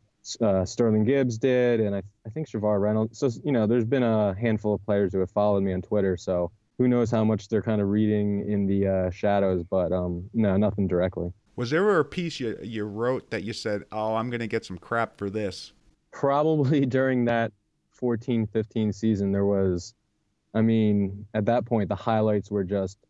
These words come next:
Speaker 1: "How good can I write?" You know, kind of a, not a negative piece, but, you know, objectively negative. How, how, so I kind of was bracing for some flack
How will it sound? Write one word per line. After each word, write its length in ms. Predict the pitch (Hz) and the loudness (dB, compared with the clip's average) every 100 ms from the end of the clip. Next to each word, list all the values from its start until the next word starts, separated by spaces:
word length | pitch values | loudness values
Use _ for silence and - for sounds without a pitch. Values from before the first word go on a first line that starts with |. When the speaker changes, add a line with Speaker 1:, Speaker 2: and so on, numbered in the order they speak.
| _ - | _ -4
Speaker 1:
"How 180 | 113 117 | 0 0
good 460 | 101 110 107 95 98 | 2 2 2 0 -4
can 160 | 104 | -4
I 120 | 98 | -2
write?" 400 | 95 98 101 95 - _ | 0 0 2 0 -4 _
You 80 | 110 | -2
know, 200 | 101 98 | 0 0
kind 300 | - 113 104 | 0 0 2
of 120 | 95 | 2
a, 420 | 98 95 92 90 90 _ _ - | 0 2 2 0 -4 _ _ -4
not 220 | 143 131 | 0 2
a 40 | 107 | 2
negative 440 | 117 143 110 95 | 2 2 0 -2
piece, 280 | 104 101 92 - | -4 -6 -6 -4
but, 260 | 98 87 - | -2 -2 -4
you 100 | 104 | -2
know, 80 | 90 | 0
objectively 600 | 95 110 104 101 95 95 | 0 0 0 -2 0 0
negative. 460 | 95 107 95 85 85 | 2 2 0 -2 -2
How, 200 | 107 - | -2 0
how, 140 | 107 104 - | 0 -2 -4
so 480 | - 113 107 104 101 95 _ _ | -6 0 2 2 0 -4 _ _
I 60 | 117 | -4
kind 300 | 113 120 113 | 0 2 2
of 420 | 107 98 92 - _ _ _ | 2 0 -4 -10 _ _ _
was 140 | 104 85 | -8 -4
bracing 500 | 107 110 123 143 123 | 0 2 0 -2 -2
for 300 | 139 135 131 | 0 0 -2
some 220 | - 123 | -4 -4
flack 420 | 135 135 139 | 0 0 -2